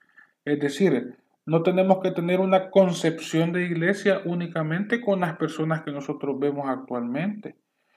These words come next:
O a veces pensamos que la iglesia es únicamente el papa, los obispos y los sacerdotes. No, ¿verdad? La iglesia somos todos, ¿ya? Y aparte de nosotros, que somos la iglesia militante,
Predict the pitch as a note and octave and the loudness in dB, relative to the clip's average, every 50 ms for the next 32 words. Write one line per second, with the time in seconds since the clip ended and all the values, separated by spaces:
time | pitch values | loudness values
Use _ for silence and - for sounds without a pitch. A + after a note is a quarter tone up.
0 | _ _ _ _ _ - D#3+ D#3 D#3 D3 C#3 C3+ D3 D#3 - F#3 E3 - - E3+ | _ _ _ _ _ -2 2 6 6 6 8 6 6 4 2 0 -4 -2 -2 -4
1 | D#3+ - E3+ D#3+ E3+ F3 E3 E3+ - F3+ E3 E3 D#3 D3 C#3 C#3 D3 E3+ F#3+ - | 0 0 0 0 2 0 -2 -2 0 0 2 2 2 2 2 2 2 2 2 2
2 | - G3 F#3+ F3+ E3+ F3+ F3+ F3 E3+ E3 - D#3 D3 D3 D3 D3 C#3+ C#3+ - C#3 | 2 2 4 4 2 0 0 -2 -2 0 0 0 2 2 0 -2 -2 -2 -2 -4
3 | C3 B2+ - - D3 E3 G3 G3 - - G3 F#3 E3+ D#3+ D3+ C#3+ C3+ C3+ D3 G3 | -4 -4 -2 2 4 4 4 4 2 0 0 2 2 0 2 2 2 2 2 2
4 | A#3 - - A3+ G#3 G3 G3 F#3 E3+ D#3+ - D3+ C#3+ - - C3 C3+ C#3 C3+ F#3 | 0 0 2 2 2 2 0 -2 -4 -6 -8 -10 -10 -8 -8 -10 -8 -4 -4 -4
5 | B3 B3 B3 - C#3+ - _ _ _ _ _ _ _ _ _ _ _ _ - B2+ | -4 -4 -6 -12 -16 -20 _ _ _ _ _ _ _ _ _ _ _ _ -14 -6
6 | B2+ D3 F#3+ A3+ G#3+ D#3 C3+ C3 B2+ C3 B2+ B2+ C3 B2+ C3 C#3+ - - G#3+ G#3+ | -4 -2 0 0 0 0 0 -2 -2 -2 0 0 0 2 2 2 2 2 2 2
7 | G#3+ - B3 A#3+ A3 G3 E3 - - - _ - F#3 A#3+ C4+ B3 D#3+ - - - | 2 4 4 4 4 4 2 0 -4 -6 _ 4 4 6 6 6 4 0 -4 -10
8 | - _ _ _ _ _ _ _ _ _ _ _ _ _ - C#3+ E3+ - _ _ | -16 _ _ _ _ _ _ _ _ _ _ _ _ _ -10 -10 -10 -10 _ _
9 | _ _ _ _ _ _ - D#3+ D#3+ D#3 - - D3+ F3+ A3+ G3 - - G3 F3+ | _ _ _ _ _ _ 6 8 8 8 10 10 10 10 10 8 6 4 4 6
10 | E3+ D#3+ D3+ D3 - F#3 G#3+ A3+ - - E3 D#3 - - C3 - C#3 C3+ D3+ F3 | 4 4 2 4 6 6 4 4 4 0 -2 -2 -2 -4 -2 0 2 2 2 2
11 | E3+ F3 F3+ F3+ F3+ F3 F3 E3+ - F3+ F3+ F3+ F#3 F#3 F#3 F3+ - D3+ D3+ F3+ | 2 2 0 0 0 0 0 0 -2 -2 -2 -2 0 0 -2 0 2 2 2 2
12 | G3 - A#3+ B3 | 2 0 -2 -2